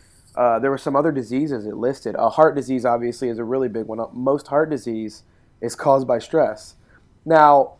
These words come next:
i-, it said there's two different ways that this happens, and I think you just read something similar, but it's directly and indirectly. It, it actually affects your glucose levels, and there's all that stuff plays a part. So blood pressure,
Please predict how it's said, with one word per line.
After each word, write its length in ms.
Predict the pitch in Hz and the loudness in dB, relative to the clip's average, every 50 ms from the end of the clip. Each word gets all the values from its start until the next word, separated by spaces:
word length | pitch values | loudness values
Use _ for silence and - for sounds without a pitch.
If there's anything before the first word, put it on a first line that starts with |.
| _ _ _ _ _ - | _ _ _ _ _ -14
i-, 100 | - - _ | -14 -10 _
it 140 | - 160 156 | -6 -6 -6
said 240 | - - 185 165 156 | -4 0 0 0 0
there's 160 | 143 143 139 | -2 -6 -8
two 180 | - - 196 185 | -6 -4 -2 -2
different 280 | 180 170 - 160 139 | -2 -2 -2 -2 -2
ways 240 | 147 147 143 143 131 | 0 0 0 0 -2
that 100 | 131 117 | -4 -6
this 160 | 113 120 - | -8 -8 -4
happens, 400 | - 147 139 135 139 123 117 113 | 0 0 0 0 0 -4 -10 -8
and 80 | 127 123 | -6 -6
I 60 | 123 | -6
think 240 | - 135 127 - - | -6 -8 -10 -10 -10
you 80 | 127 | -12
just 160 | 113 123 113 - | -10 -10 -8 -6
read 180 | 131 123 120 | -6 -6 -6
something 240 | - 120 101 - 104 | -8 -12 -14 -16 -18
similar, 420 | - - 135 127 123 113 110 104 | -14 -10 -10 -8 -8 -8 -10 -10
but 300 | 101 117 117 110 107 - _ _ _ _ _ _ _ _ _ _ _ _ _ _ | -10 -8 -8 -8 -8 -10 _ _ _ _ _ _ _ _ _ _ _ _ _ _
it's 200 | - 147 143 - | -6 -6 -6 -6
directly 480 | - - 156 156 156 160 160 160 165 151 | -6 -2 2 4 4 4 4 2 -2 -2
and 80 | 139 139 | -2 -4
indirectly. 600 | 143 143 135 127 120 113 110 - 110 113 107 107 | -4 -4 -4 -4 -4 -4 -4 -6 -8 -8 -8 -8
It, 280 | 104 - 120 127 127 - | -8 -6 -6 -6 -6 -4
it 100 | 135 135 | -2 2
actually 360 | 135 135 147 143 - - 147 | 2 2 2 2 -2 -4 -4
affects 380 | 131 - - 151 139 139 - - | -4 -2 0 0 0 -2 -2 -6
your 100 | 143 123 | -8 -6
glucose 520 | 120 131 131 135 135 - 151 143 147 - - | -4 -2 -2 -2 -2 -2 -2 -2 -2 0 0
levels, 440 | 147 143 139 135 143 143 143 123 | 2 2 2 2 -2 -4 -4 -4
and 100 | 127 120 | -6 -6
there's 160 | 123 127 123 - - | -6 -6 -6 -8 -4
all 260 | - - 147 165 170 160 | 2 6 6 8 8 8
that 180 | 156 147 143 | 6 4 4
stuff 200 | - - 139 127 | 2 -2 -4 -2
plays 200 | - 139 127 113 | -2 -2 -4 -4
a 40 | 120 | -4
part. 300 | - - 120 113 104 - | -6 -4 -4 -4 -4 -6
So 120 | - 110 107 | -8 -8 -4
blood 240 | 107 131 131 127 | -2 -2 -2 0
pressure, 440 | - 131 123 117 - 120 117 113 - | -2 -2 -4 -4 -4 -6 -8 -8 -8